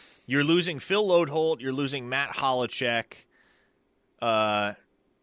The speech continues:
and you'll, you're losing a couple assistants,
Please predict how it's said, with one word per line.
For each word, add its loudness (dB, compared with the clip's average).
and 0
you'll, 0
you're 4
losing 2
a -2
couple -2
assistants, -6